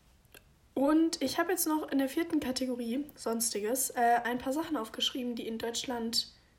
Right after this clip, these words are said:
an Weihnachten eine Rolle spielen und die irgendwie, ja, so dazugehören und ich glaub auch wirklich in fünfundneunzig Prozent der Haushalte vorhanden sind. Und zwar, ähm,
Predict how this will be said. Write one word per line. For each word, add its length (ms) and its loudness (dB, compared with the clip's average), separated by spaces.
an 160 -2
Weihnachten 640 -4
eine 100 -6
Rolle 300 -4
spielen 500 0
und 200 -4
die 80 -6
irgendwie, 880 -4
ja, 100 0
so 120 -2
dazugehören 800 0
und 180 -6
ich 180 -10
glaub 280 0
auch 260 0
wirklich 480 -2
in 460 0
fünfundneunzig 640 0
Prozent 440 -4
der 160 -4
Haushalte 440 -6
vorhanden 480 -8
sind. 320 -6
Und 160 -2
zwar, 680 6
ähm, 560 2